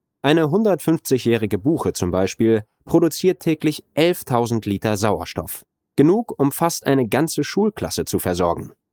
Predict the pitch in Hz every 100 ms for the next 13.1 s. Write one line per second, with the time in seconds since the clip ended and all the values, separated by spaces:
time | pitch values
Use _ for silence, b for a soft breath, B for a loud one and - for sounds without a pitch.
0 | _ _ - 170 226 220 123 143 131 107
1 | 98 131 - 139 120 117 - 92 90 78
2 | 92 147 143 80 80 87 90 98 101 104
3 | 113 107 - _ 151 151 143 185 226 110
4 | 95 95 143 190 - 165 156 165 - -
5 | 220 208 - - 151 95 - - 104 104
6 | 101 82 80 92 139 117 78 - - _
7 | _ _ _ _ _ _ _ _ _ _
8 | - 151 170 175 160 135 220 - 120 101
9 | 92 113 165 - 98 110 - 90 82 80
10 | 90 135 104 95 - 98 95 113 110 -
11 | _ - 110 139 170 160 170 - 147 139
12 | 135 - 185 180 - 110 113 82 - 90
13 | -